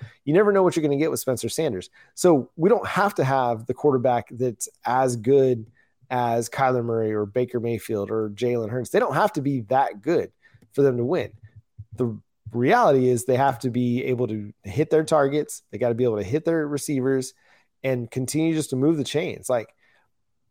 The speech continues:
we got so used to having Heisman contender quarterbacks winning football games for this team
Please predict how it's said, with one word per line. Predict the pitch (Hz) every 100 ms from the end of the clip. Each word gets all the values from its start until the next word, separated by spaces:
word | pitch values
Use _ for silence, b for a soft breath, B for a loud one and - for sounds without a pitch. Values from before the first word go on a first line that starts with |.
| _ -
we | 143 143
got | 175 175 151
so | - 185 190
used | 139 180 175 -
to | 151
having | 127 131 127
Heisman | 104 147 131 135
contender | 127 123 147 139 123
quarterbacks | 117 160 180 123 113 110 - - _ _ _ -
winning | 131 147 135
football | - 202 165 127
games | 120 123 113
for | -
this | 117 107
team | - 240 170 120